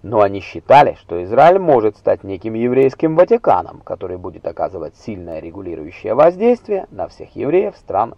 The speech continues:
рассеяния. И зачем это нацистской Германии нужно?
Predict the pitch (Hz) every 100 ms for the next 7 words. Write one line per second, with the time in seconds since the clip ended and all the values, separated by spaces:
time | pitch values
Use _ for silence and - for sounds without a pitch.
0 | - 98 - _ - 62 117 - - 107
1 | - - 320 139 95 95 - 180 - 101
2 | 95 98 117 127 101 90 90 87 123